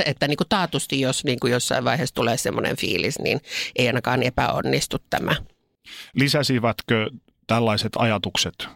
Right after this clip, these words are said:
Speaker 2: kun tajuaa olemansa heikko, niin sitä ahdistusta?
Speaker 1: Kyllä. Silleen, että voi hyvänen aika, miten mä en pysty itteeni vastaan taistelemaan tän enempää, että miten mä en nyt tästä selviydykään paremmin.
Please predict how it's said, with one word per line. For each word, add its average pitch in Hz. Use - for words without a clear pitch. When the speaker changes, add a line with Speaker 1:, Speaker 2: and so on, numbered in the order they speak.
Speaker 2:
kun 101
tajuaa 92
olemansa 95
heikko, 95
niin 80
sitä 98
ahdistusta? -
Speaker 1:
Kyllä. 127
Silleen, 117
että 117
voi 123
hyvänen 117
aika, 117
miten 123
mä 113
en 127
pysty -
itteeni 127
vastaan 139
taistelemaan 135
tän 127
enempää, 135
että 151
miten 135
mä 82
en 143
nyt 147
tästä -
selviydykään -
paremmin. -